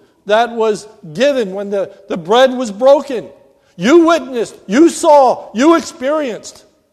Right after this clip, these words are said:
This Jesus, delivered up according to the de-, definite plan and foreknowledge of God,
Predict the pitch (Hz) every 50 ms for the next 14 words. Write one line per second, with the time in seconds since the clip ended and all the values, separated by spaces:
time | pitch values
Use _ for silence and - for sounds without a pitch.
0 | _ _ _ _ _ _ _ _ _ _ _ - 180 311 320 233 - - - 247
1 | 277 294 294 247 190 196 160 131 - - - - _ _ _ _ _ _ _ _
2 | _ _ _ _ _ _ 190 190 214 262 277 262 240 240 254 240 202 190 - -
3 | 214 233 240 247 254 226 - 247 214 190 170 180 180 - _ _ _ _ _ -
4 | 240 240 240 262 240 240 226 233 - _ 190 220 214 214 214 208 202 202 _ _
5 | _ _ _ _ 208 196 202 202 190 180 - _ _ _ _ _ _ 202 226 247
6 | 247 240 233 233 233 233 208 190 208 170 160 190 180 175 170 165 165 151 135